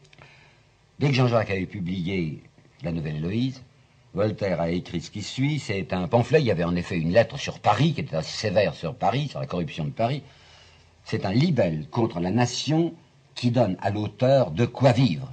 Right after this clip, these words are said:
Est-ce que vous avez compris la perfidie ? Ça veut dire, mais c'est inadmissible, ces Français se laissent insulter, insulter chez eux. J'espère bien qu'on va renvoyer ce Jean-Jacques qui n'est même pas français. Vous avez vu le comportement de Voltaire au moment de, du décret, et qu'il a agi sur les magistrats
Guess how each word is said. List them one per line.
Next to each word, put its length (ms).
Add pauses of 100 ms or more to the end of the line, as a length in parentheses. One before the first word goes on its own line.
Est-ce 120
que 80
vous 40
avez 120
compris 240
la 100
perfidie ? 580
Ça 80
veut 100
dire, 140
mais 120
c'est 120
inadmissible, 500
ces 120
Français 340
se 120
laissent 180
insulter, 480
insulter 380
chez 280
eux. 160 (300)
J'espère 320
bien 140
qu'on 100
va 140
renvoyer 460
ce 120
Jean-Jacques 360
qui 80
n'est 100
même 200
pas 160
français. 400 (540)
Vous 100
avez 120
vu 140
le 60
comportement 500
de 80
Voltaire 400
au 20
moment 240
de, 160
du 160
décret, 420 (360)
et 80
qu'il 160
a 120
agi 300
sur 180
les 120
magistrats 600